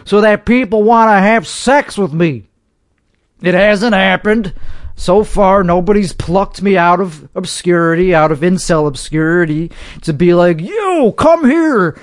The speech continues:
You've made it! You've made it to the fucking my pussy! I'm gonna fuck the shit out of you.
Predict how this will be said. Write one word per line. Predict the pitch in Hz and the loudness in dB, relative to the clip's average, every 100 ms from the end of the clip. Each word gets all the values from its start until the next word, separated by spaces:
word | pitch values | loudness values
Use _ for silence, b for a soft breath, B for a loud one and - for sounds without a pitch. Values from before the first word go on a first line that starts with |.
| B B | B B
You've | 160 277 262 196 | 2 2 2 0
made | 254 311 330 330 | 0 -2 0 0
it! | 262 175 - - B B | 0 -2 -6 -20 B B
You've | 143 196 185 | -2 -2 0
made | 160 185 254 277 285 | 0 2 2 2 0
it | 240 | -2
to | - 240 | -2 0
the | 214 | 0
fucking | - 262 254 247 220 | 0 -2 0 0 2
my | 214 269 247 | 2 2 2
pussy! | - 285 294 - 175 110 92 _ B B B | 0 0 0 0 0 -2 -12 _ B B B
I'm | 240 285 | -2 2
gonna | 226 156 | 0 0
fuck | - - 269 - | -4 -4 -4 -4
the | 254 | -6
shit | - 330 294 | -4 -2 0
out | 240 196 | 2 2
of | 175 143 | 0 0
you. | 170 143 104 | 0 -2 -6